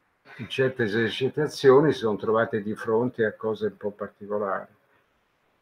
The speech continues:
E quindi, che dire,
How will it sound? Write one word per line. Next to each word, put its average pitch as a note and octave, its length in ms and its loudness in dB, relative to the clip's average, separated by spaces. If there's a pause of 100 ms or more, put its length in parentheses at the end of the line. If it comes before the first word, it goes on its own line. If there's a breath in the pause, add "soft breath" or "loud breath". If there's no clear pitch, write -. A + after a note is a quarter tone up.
(680)
E C3+ 180 4
quindi, A2+ 960 4 (260 loud breath)
che A#2+ 200 2
dire, G2+ 460 0